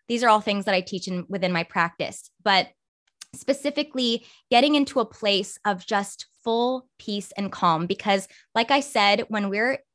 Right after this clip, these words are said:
um, at the ages of zero to seven, we're in a state of super learning. And so during that time, when we're in that, that alpha brainwave and theta brainwave state,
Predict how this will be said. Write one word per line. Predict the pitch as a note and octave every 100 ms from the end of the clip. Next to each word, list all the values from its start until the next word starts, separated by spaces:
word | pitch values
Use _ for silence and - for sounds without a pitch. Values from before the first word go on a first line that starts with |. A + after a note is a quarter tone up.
| -
um, | G#3 F#3+ F3+ -
at | G3+
the | F3
ages | G3+ G#3+
of | G#3+
zero | F#3 F3+
to | A3
seven, | - F3 G3+ A3
we're | F#3+
in | F#3+ G3+
a |
state | - A#3 G#3+
of |
super | - - E3+ E3+
learning. | D#3+ A#2 F2 - - _ - - -
And | G#3+ A3
so | A3+
during | G#3 A3+ C#4 C#4+
that | A#3+ -
time, | - C#4 G3+ F3+ G#3 A#3+ _ _ -
when | A3
we're | G#3+
in | A3 A#3 C4+
that, | C4 - - - G3+
that | B3+ -
alpha | G3+ G3+ G#3
brainwave | G3 G3 G3 F#3+ F#3+ -
and | F#3+ F#3
theta | F#3+ F#3+
brainwave | F#3+ F#3+ F3+ F3
state, | - C#4 C4+ B3